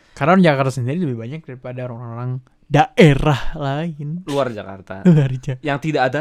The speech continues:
Speaker 2: di Jakarta.
Speaker 1: Tidak ada di Jakarta.
Speaker 2: Heeh.
Speaker 1: Cintailah produk-produk Indonesia.
Speaker 2: Indonesia. Saya sendiri bukan orang Jakarta. Jadi emang agak susah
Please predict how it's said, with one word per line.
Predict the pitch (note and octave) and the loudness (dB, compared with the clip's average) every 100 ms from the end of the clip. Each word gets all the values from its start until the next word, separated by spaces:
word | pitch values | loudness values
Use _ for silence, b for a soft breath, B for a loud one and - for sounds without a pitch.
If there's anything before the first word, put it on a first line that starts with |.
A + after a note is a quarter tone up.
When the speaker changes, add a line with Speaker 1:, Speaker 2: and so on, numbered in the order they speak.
| F3 | -8
Speaker 2:
di | G3 C#3 | -10 -12
Jakarta. | C3 - - G#2 _ | -14 -20 -20 -20 _
Speaker 1:
Tidak | - A#3+ F3 D3+ | -6 -2 -2 -2
ada | C3 C3 | -6 -8
di | - | -10
Jakarta. | - A#2+ G#2+ B2 A2+ - - | -16 -16 -16 -18 -18 -18 -18
Speaker 2:
Heeh. | - G#2+ G#2 G2+ G2+ A2 _ _ _ | -14 -16 -16 -20 -20 -20 _ _ _
Speaker 1:
Cintailah | - G#3 E3+ D3 C3+ B2+ C3 - | -4 0 0 -2 -4 -6 -12 -16
produk-produk | _ C#3 B2+ C3 B2+ C3 C#3+ - B2+ | _ -10 -10 -12 -14 -16 -16 -18 -16
Indonesia. | - A#2+ A2+ - | -12 -12 -10 -12
Speaker 2:
Indonesia. | A2+ A3 G3 - D#3+ E3 C3+ _ _ _ _ b b b b b b b b _ | -8 -10 -10 -18 -20 -20 -20 _ _ _ _ b b b b b b b b _
Saya | - A2+ | -14 -12
sendiri | C3 B2 B2+ C#3+ D3 | -8 -6 -6 -8 -10
bukan | C#3+ C3 - A#2+ B2 | -12 -14 -10 -10 -10
orang | A#2 A#2 B2 | -12 -12 -12
Jakarta. | - A2+ G#2 - G#2 _ _ _ _ _ _ _ | -16 -18 -18 -18 -20 _ _ _ _ _ _ _
Jadi | A#2+ A2 B2 A#2 A#2 _ _ _ _ _ _ _ _ _ _ | -18 -16 -14 -16 -18 _ _ _ _ _ _ _ _ _ _
emang | C3 B2 A#2+ | -10 -10 -10
agak | A#2 A#2 - | -12 -12 -16
susah | - A#2 A2 A#2 | -16 -16 -12 -12